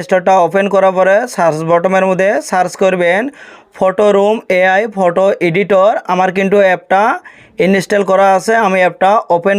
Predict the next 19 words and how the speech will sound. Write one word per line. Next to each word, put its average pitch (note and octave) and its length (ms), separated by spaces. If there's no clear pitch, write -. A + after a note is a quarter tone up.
করে F#3+ 220
নিলাম। F3+ 300
আর F3+ 140
অ্যাপটার F#3+ 340
লিংক G#3 200
কিন্তু G#3+ 180
আমার F#3+ 180
এই G#3 140
ভিডিও G3 220
ডেসক্রিপশনে G3 580
দেওয়া F3+ 280
আছে, G#3 180
আপনি F#3+ 180
কিন্তু F#3 200
ডেসক্রিপশনত F#3 680
ক্লিক F#3 240
করে F#3+ 220
কিন্তু G3 220
অ্যাপটা E3+ 300